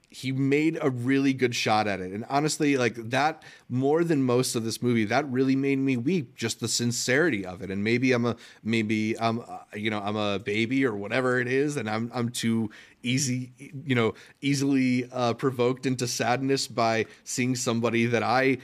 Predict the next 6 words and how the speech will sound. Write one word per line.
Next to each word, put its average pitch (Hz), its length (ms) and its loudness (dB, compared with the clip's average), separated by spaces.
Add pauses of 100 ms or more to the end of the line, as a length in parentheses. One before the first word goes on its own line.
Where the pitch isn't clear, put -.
(140)
have 117 480 -4
deep 117 200 -6
affection 120 500 -2
for. 101 420 -4 (260)
But 131 180 -2
I, 170 300 0